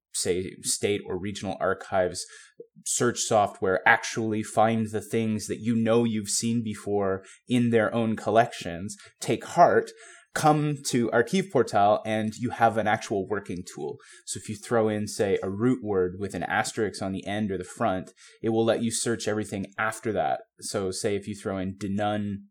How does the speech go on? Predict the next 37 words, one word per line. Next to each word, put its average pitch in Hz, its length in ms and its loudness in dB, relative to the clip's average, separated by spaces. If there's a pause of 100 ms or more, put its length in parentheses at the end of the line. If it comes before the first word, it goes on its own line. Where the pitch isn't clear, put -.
(160)
asterisk, - 680 -4 (220)
you'll 120 140 2
get 110 220 4
every 123 300 6
imaginable 113 520 2
combination 101 680 -2
of 90 140 -8 (120)
Denunziation, 156 920 2 (300)
Denunziert, 110 800 2 (360)
Denunziantentum, 151 1200 0 (260)
and 123 140 -2
so 143 160 6
on 127 100 6
and 110 100 0
so 208 180 6
on 104 160 4
that 107 80 2
would 110 120 2
be 107 140 -2
cut 143 420 6
out 104 280 4
of 98 500 2 (500)
any 117 240 0
other 123 300 6
search 98 420 -2
that 101 120 -6
you 101 120 -6
ran 92 240 -2
for 95 140 -8
an 90 60 -4
exact 92 440 0
match. 104 520 0 (500)
And 120 120 2
then 120 120 2
as 113 140 -2
you 107 100 -4
begin 104 260 -2